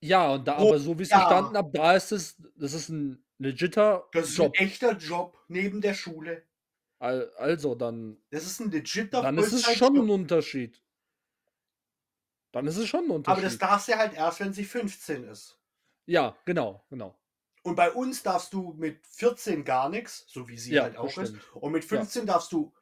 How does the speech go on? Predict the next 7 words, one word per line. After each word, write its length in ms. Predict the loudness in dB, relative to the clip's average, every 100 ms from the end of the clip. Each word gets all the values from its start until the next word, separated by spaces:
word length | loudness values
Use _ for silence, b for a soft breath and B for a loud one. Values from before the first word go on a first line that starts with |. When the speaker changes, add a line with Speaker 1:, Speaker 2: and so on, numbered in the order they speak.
| -10
Speaker 2:
in 200 | -8 -8
zweiwöchigen 920 | -6 0 2 2 0 -2 -4 -12 -12
Ferien 720 | -6 -4 -4 -6 -8 -8 -10 -18 _ _ _ _ _ _ _ _
eine 460 | 0 2 2 0 0
Woche 260 | 0 -2 -4
im 220 | -4 0
ganzen 600 | 2 2 -2 -8 -8